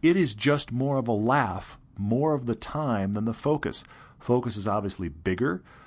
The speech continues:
Focus is obviously nicer. So if those are categories, fine. But if somebody's looking for a small hatch and they come to us with, "What's a fun one?" the Fiesta's gonna win. It certainly is for me because it has a better fun factor and I don't have to deal with the torque steer.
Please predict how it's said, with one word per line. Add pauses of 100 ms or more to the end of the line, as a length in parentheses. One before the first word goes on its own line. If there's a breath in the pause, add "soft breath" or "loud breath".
Focus
is
obviously
nicer. (340 loud breath)
So
if
those
are
categories,
fine.
But
if
somebody's
looking
for
a
small (240)
hatch
and
they
come
to
us
with,
"What's
a
fun
one?" (400 loud breath)
the
Fiesta's
gonna
win. (240)
It
certainly
is
for
me
because
it
has
a (100)
better
fun
factor (360 loud breath)
and
I
don't
have
to
deal
with
the
torque
steer.